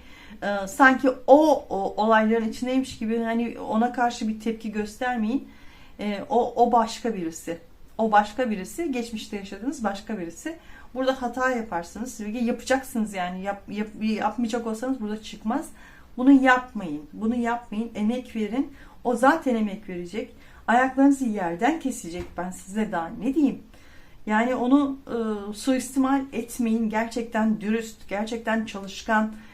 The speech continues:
gerçekten emek verecek, gerçekten, e, sizi prensesler gibi ya da sizi, e, krallar gibi, e, el üstünde tutacak bir kişiden bahsediyoruz burada. Gerçek aşktan bahsediyoruz.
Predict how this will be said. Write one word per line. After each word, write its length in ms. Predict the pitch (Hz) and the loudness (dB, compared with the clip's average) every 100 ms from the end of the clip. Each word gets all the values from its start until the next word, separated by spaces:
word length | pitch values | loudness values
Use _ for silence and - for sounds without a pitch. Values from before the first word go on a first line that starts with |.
| - | -6
gerçekten 540 | 220 240 240 233 233 226 | 2 2 2 -4 -4 -6
emek 380 | - 202 214 226 | -6 -8 -6 -4
verecek, 500 | 220 208 226 220 - - - - 196 | -4 -2 -4 -4 -10 -20 -20 -12 -4
gerçekten, 640 | 233 262 269 285 262 262 | 0 0 0 -2 0 0
e, 580 | 254 - - 196 180 185 | -2 -10 -12 -10 -8 -8
sizi 580 | - 208 196 254 320 311 - - - | -8 -10 -4 0 0 -2 -20 -20 -12
prensesler 880 | 214 214 214 - 214 - - 233 | -4 -2 -4 -4 -6 -6 -2 -2
gibi 320 | 180 202 196 185 | -2 -6 -8 -8
ya 180 | 175 | -8
da 60 | 190 | -12
sizi, 500 | 190 - 190 254 254 - - - - | -14 -12 -6 -4 -6 -12 -20 -16 -8
e, 160 | 190 190 | -8 -8
krallar 540 | - 214 208 220 254 | -4 -2 2 2 2
gibi, 300 | 226 208 214 | 2 -2 -2
e, 260 | 220 214 185 190 - - - - - - - | -4 -6 -8 -8 -10 -12 -12 -14 -16 -14 -2
el 80 | 226 | 0
üstünde 420 | 220 - 220 220 | 0 -2 0 0
tutacak 480 | 220 - 190 220 233 | -2 -12 -8 -6 -6
bir 80 | 214 | -10
kişiden 440 | 196 - 202 214 | -10 -4 -2 0
bahsediyoruz 560 | 202 180 - 175 175 170 170 | 0 -4 -8 -8 -8 -10 -10
burada. 320 | 175 202 277 - - - 185 | -4 0 0 -2 -20 -16 -8
Gerçek 440 | 196 190 - 247 | -6 -4 -4 -6
aşktan 460 | 190 - - 170 175 | -6 -8 -6 -6 -8
bahsediyoruz. 760 | 170 - 170 175 180 247 302 | -12 -10 -10 -10 -6 -6 -6